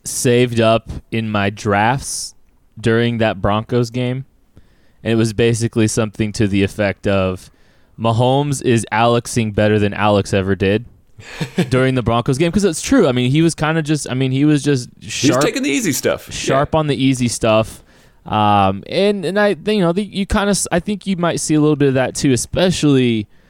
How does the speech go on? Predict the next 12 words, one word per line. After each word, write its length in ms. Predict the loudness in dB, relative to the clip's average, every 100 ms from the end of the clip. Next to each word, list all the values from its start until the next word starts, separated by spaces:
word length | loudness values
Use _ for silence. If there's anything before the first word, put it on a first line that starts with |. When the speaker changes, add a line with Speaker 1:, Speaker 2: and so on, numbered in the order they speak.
| _ _
Speaker 1:
considering, 1000 | -4 -2 0 2 4 4 4 2 -2 -12 _ _ -10
uh, 600 | -4 0 2 2 2 -2 -4
the 160 | -2 0
hand 300 | 2 2 2
injury 540 | 0 2 0 0 -4 -12 _ _ _ _
that 240 | 0 2 4
we 160 | 4
are 160 | 4 2
about 340 | 2 0 0
to 120 | -4 -2
talk 340 | 2 0 0
about. 480 | 0 2 2 -2